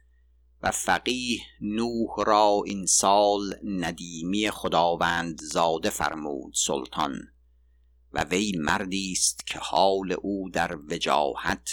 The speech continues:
امروز پوشیده نیست و دوست من است. این مقدار از حال او باز نمودم و بر اثر دیگر نمایم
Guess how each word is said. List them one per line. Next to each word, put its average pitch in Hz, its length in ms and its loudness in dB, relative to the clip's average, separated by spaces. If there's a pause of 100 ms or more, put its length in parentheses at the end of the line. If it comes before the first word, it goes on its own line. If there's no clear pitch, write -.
(160)
امروز 90 680 -8
پوشیده 80 720 -4
نیست 107 640 0 (500)
و 78 80 -6
دوست 104 500 0
من 104 220 2
است. - 520 2 (720)
این 123 280 4
مقدار 104 520 4
از 92 220 0
حال 95 360 2
او 90 280 -2
باز 110 460 2
نمودم 107 720 0 (520)
و 87 140 0
بر - 320 0
اثر 104 520 2
دیگر 90 640 -2
نمایم 85 840 0